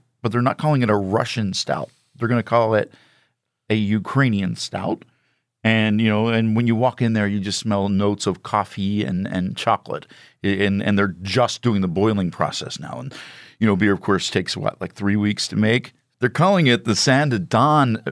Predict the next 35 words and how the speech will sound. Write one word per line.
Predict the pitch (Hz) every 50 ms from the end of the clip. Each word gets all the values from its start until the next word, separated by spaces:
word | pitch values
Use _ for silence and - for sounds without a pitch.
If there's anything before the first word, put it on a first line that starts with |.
| - _ -
uh, | 98 95 92 90 92 -
beer, | - - 78 - 107 101 87 85 82 82 80 - - - _ _
and | - 98 98 98 95 95 98
that, | 104 104 101 - - -
uh, | 101 95 92 -
is, | - 101 98 98 92 82 - 104
uh, | 92 92 87 87 - -
the | 92 92
two | 85 - - 110
rivers | 92 98 101 104 95 92 87 - - - - _
that | - 101 101
run | 92 92 95 85
through | - - 101 95 95
the | 92 87
Ukraine. | 85 85 - - 90 85 85 87
One | 90 90
is | 90 85 92
east | 95 92 95 92 - - - - - - _ _
and | - 95 92 92
west. | 95 101 104 98 95 - - - - - _ _ _ _ _ _
They're, | - 92 98 101 101
they're | 95 - 101 98 92
sticking | - - 107 87 95 95
with | 95 95 85
that | 98 101 - -
one | 92 92 92
and, | 92 90 92 90
and | 90 92 95 - 95 92 90 87
gonna, | 90 90 92 90 87 85 - _ _ _ _ _ _ _ _
you | - 101
know, | 90 85 80 - _
give | - - 85
that | 98 92
a | 92
go. | 85 - 98 - - -